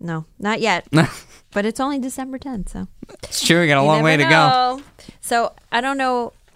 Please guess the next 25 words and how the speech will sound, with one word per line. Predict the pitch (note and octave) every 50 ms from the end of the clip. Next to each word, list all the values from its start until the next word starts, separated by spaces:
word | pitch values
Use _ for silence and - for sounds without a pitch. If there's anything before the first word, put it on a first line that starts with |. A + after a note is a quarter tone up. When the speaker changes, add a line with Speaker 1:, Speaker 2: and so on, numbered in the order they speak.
| _ _ _ _ _ _ -
Speaker 1:
what | G3 F#3+ -
the | E3+
Trumps | - - - G#3+ A#3 C4 - - F3+
are | F3 E3+
thinking | E3+ - - E3 D#3 D3+ - - D3+ D3+ D#3 E3
about | E3 D3+ D3+ D3+ D#3
Christmas | - - D#3+ D#3 - - D3+ D3 E3 F3+ -
or | E3+ D#3+ D#3+
if | E3 - _ _ _
what | - E3+ F3 - - -
they're | - F3 F3 F3 F3
focusing | E3+ - F3 E3 D#3+ - E3 - - D#3+ D#3+
on, | D#3 D3+ D#3 D#3+ E3
but | F3 E3 D#3+ D#3 _ _ _ _ _ _ _
did | - F#3+ E3+
you | F#3+ F#3
watch | F#3 F3 F3 - -
any | F#3 F#3 F#3 F3+
of | F3 E3+
the | F3 F3 E3+ E3+ E3+ E3
Speaker 2:
Christmas | - D3+ - - D#3 - -
is | A2+ A2+
back, | - A#2 A#2 B2 B2 - -
you | G#2
know. | F#2 F2+ F2+